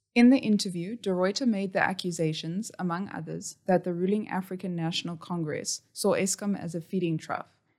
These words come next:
and that an unnamed senior politician was directly involved in corruption at the public utility,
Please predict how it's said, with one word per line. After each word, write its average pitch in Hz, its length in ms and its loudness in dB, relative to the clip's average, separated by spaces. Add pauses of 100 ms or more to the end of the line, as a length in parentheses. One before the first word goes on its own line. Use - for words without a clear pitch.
(120)
and 185 160 8
that 180 140 6
an 180 220 -2
unnamed 220 500 4
senior 190 300 -2
politician 165 680 -2
was 156 160 -6
directly 170 540 2
involved 156 420 -2
in 165 180 -6
corruption 165 680 -2
at 185 180 -6
the 165 80 0
public 185 420 -4
utility, 160 640 -6